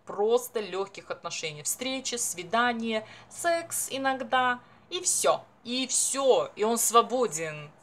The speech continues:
как гусь лапчатый, понимаете? Хорошо. А, его планы еще. Давайте посмотрим его планы еще. Да, его нет никаких планов, повешенных. Нету никаких планов. Он сам не знает, чего он хочет.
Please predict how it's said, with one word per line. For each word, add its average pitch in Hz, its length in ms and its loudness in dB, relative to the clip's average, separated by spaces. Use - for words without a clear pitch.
как 208 200 2
гусь 220 240 -4
лапчатый, 160 840 0
понимаете? 196 560 -6
Хорошо. 226 340 -2
А, 165 380 -2
его 233 160 4
планы 214 320 2
еще. 185 240 -4
Давайте 311 300 0
посмотрим 302 500 -4
его 226 180 0
планы 214 280 0
еще. 175 320 -10
Да, 427 160 0
его 370 220 4
нет 254 240 0
никаких 180 300 -8
планов, 156 340 -6
повешенных. 208 440 0
Нету 285 320 2
никаких 233 480 0
планов. 170 420 0
Он 214 100 -2
сам 240 220 2
не 214 80 -2
знает, 196 200 -4
чего 180 160 -6
он 170 60 -12
хочет. - 280 -16